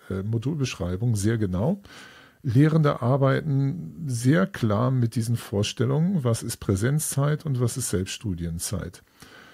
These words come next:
Wenn Sie Präsenzzeit haben, dann ist das die Zeit vor Ort, dass Sie also an dem Praktikum, an einer Übung oder der Vorlesung teilnehmen, die für dieses Modul angeboten werden.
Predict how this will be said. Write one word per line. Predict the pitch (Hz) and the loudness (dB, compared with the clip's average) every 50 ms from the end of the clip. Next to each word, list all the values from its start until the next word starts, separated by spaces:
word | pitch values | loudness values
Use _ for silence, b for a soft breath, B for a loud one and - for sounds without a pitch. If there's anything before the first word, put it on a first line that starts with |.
| B B B B B B B B B | B B B B B B B B B
Wenn | 117 123 127 147 151 139 | 4 4 6 6 6 4
Sie | 131 123 123 120 | 4 4 4 4
Präsenzzeit | 117 - - 110 101 98 120 151 190 196 - - - 170 180 175 151 | 2 0 -2 -2 2 4 4 4 4 2 2 2 2 2 4 4 4
haben, | 147 147 139 139 147 156 139 | 2 4 4 2 2 2 2
dann | 131 110 | 0 0
ist | 117 117 - - | -2 -4 -2 -2
das | 107 - | -2 0
die | - 104 98 | -2 -4 -4
Zeit | - - - 107 107 117 107 | -2 0 0 0 0 0 -2
vor | - - 123 123 120 | -6 -6 -8 -6 -6
Ort, | 85 78 76 - - | -6 -8 -8 -6 -6
dass | 98 - | -6 -4
Sie | - 113 - | -4 -4 -4
also | 101 98 92 95 90 - | -4 -4 -4 -4 -4 -4
an | 92 90 | -4 -4
dem | 87 90 - | -4 -6 -6
Praktikum, | - - 131 143 - - 139 127 - - 113 113 120 117 117 120 - | -4 -2 -2 -2 -2 -2 -4 -2 0 0 2 2 4 4 2 2 0
an | - - 95 - | -2 -6 -6 -6
einer | - 104 101 92 101 104 | -6 -6 -6 -6 -6 -2
Übung | - 180 160 165 143 - 143 139 135 135 139 135 135 | 2 2 4 4 2 0 0 0 2 2 2 2 0
oder | 135 131 123 110 104 | 0 -2 0 0 0
der | 98 101 98 | 0 0 -2
Vorlesung | - - - 113 135 135 135 135 127 127 123 127 127 131 139 147 - - 123 - | -2 -2 0 2 2 4 2 2 2 2 2 2 2 2 0 -2 -6 -8 -10 -8
teilnehmen, | - - 95 90 98 104 113 127 143 151 160 165 | -4 -2 -2 0 0 2 2 2 4 4 4 2
die | 147 123 110 101 95 104 | 2 0 0 -2 -2 -2
für | 98 - - 95 | -4 -4 -6 -6
dieses | 87 98 95 98 - 113 | -4 -4 -4 -4 -4 -4
Modul | 98 90 101 110 - - | -4 -2 -2 -2 -2 0
angeboten | 147 165 160 156 143 131 131 123 127 131 117 | 0 2 2 2 2 2 0 0 2 2 2
werden. | 107 104 107 104 107 113 | 2 4 2 2 0 -2